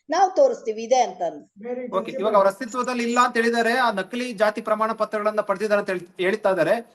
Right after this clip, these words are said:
Speaker 3: So ನೀವು ಅವಾಗ ಇವಾಗ ಅವ್ರಿಗೆ ನೀವು ಓಪನ್ ಚಾಲೆಂಜ್ ಆಗ್ತೀರಾ, ನಾವು
Speaker 1: ಹೌದು.
Speaker 3: ನಕಲಿ ಜಾತಿ ಪ್ರಮಾಣ ಪತ್ರ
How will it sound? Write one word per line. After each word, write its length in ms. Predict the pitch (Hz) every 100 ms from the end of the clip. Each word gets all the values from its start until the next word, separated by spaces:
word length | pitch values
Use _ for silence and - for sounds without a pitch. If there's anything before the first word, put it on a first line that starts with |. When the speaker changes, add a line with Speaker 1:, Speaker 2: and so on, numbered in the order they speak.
| -
Speaker 3:
So 100 | 233
ನೀವು 180 | 233 240
ಅವಾಗ 200 | 240 240
ಇವಾಗ 300 | 240 240 233 233
ಅವ್ರಿಗೆ 280 | 220 247 240
ನೀವು 100 | 220
ಓಪನ್ 260 | 269 269
ಚಾಲೆಂಜ್ 220 | 233 240 233
ಆಗ್ತೀರಾ, 580 | 220 202 156 - _ _
ನಾವು 420 | 202 220 214 202
Speaker 1:
ಹೌದು. 300 | 196 247 285
Speaker 3:
ನಕಲಿ 260 | 294 269 254
ಜಾತಿ 220 | 233 233
ಪ್ರಮಾಣ 300 | 220 226 233
ಪತ್ರ 240 | 233 226